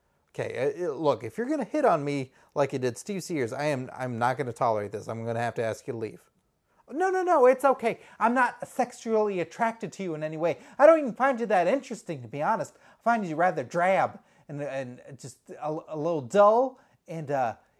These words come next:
you know, you don't have an expansive mind like Steve Sears does. So there, you just got a lot of stuff going against you. I'll be perfectly honest with you. Ooh, that was a,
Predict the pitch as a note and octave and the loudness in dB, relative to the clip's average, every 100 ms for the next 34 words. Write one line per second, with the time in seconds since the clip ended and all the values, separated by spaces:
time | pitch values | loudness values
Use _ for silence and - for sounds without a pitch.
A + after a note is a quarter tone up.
0 | _ G#3 F#3 C#3+ - _ D#3+ A3 A#3+ F3 | _ -4 -2 -4 -8 _ 0 2 2 0
1 | A3+ G3 C3+ - - A3 A#3 A3+ E3+ B2 | -4 -4 -6 -12 -8 -4 -4 -4 -8 0
2 | D#3 A3 G#3+ E3+ C3+ - - A#3 F#3 E3 | 4 4 4 2 0 -2 -8 -6 -6 -4
3 | A3+ A3+ - D#3+ B2 - _ _ F#3+ E3 | -2 -2 -2 0 0 -2 _ _ 0 4
4 | A3 F3+ F3 G3 G#3 - G3 D#3+ E3 D3+ | 4 2 -2 -4 -6 0 2 4 4 2
5 | - D#3 - E3 A#2+ A2 F#3 - C3 A2 | 0 -2 0 0 0 0 0 -2 -6 -6
6 | C3 B2+ F3 D3 B2 C#3 C#3 D3+ A2+ - | -6 -2 -2 -2 -8 -6 -4 -4 -6 -10
7 | A#2+ - - _ _ _ _ _ _ _ | -14 -14 -20 _ _ _ _ _ _ _
8 | _ _ _ _ _ B3 B2+ F#2 _ _ | _ _ _ _ _ -12 -12 -14 _ _
9 | _ _ _ _ _ _ _ _ - D3+ | _ _ _ _ _ _ _ _ -14 -12
10 | A2 G#2+ F#2+ | -8 -8 -10